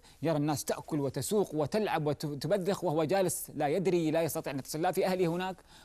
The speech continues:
ولا أن يجد عمل هنا. تشوفهم في الشوارع يطوفون، تراهم بعضهم في الزبالة يأكلون. صحيح قد تكون مناظر نادرة،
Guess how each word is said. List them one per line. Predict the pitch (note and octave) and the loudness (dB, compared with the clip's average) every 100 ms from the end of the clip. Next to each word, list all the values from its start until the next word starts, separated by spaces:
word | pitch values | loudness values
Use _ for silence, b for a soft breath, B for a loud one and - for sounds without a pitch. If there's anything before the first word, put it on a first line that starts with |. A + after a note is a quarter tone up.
| B | B
ولا | E3 F#3 | 2 2
أن | F#3 | 2
يجد | F#3 D#3+ | 2 4
عمل | E3+ G3 | 2 2
هنا. | E3+ G#3 G#3+ - B B | 2 0 -2 -6 B B
تشوفهم | G3 F3 | 2 2
في | |
الشوارع | D3+ E3+ F#3 D3+ | 2 2 4 4
يطوفون، | D3+ D#3 E3+ G3+ F#3+ B B B | 0 -2 0 -2 -4 B B B
تراهم | F3+ G#3+ F#3 | 4 4 4
بعضهم | E3 G#3 E3+ | 2 2 2
في | D3+ | 0
الزبالة | C#3+ E3 G3 E3+ | 2 4 4 4
يأكلون. | C#3+ F3+ F3+ A3 G#3 - b b _ - - _ - | 2 2 2 2 -2 -8 b b _ -20 -20 _ -8
صحيح | - E3 D3 | 0 2 2
قد | E3+ | 0
تكون | E3+ F#3 | -2 0
مناظر | E3+ F#3 E3 D#3+ - C#3+ | 2 2 2 0 -4 -2
نادرة، | E3 G3+ F#3+ G#3 A#3 | 2 4 4 4 2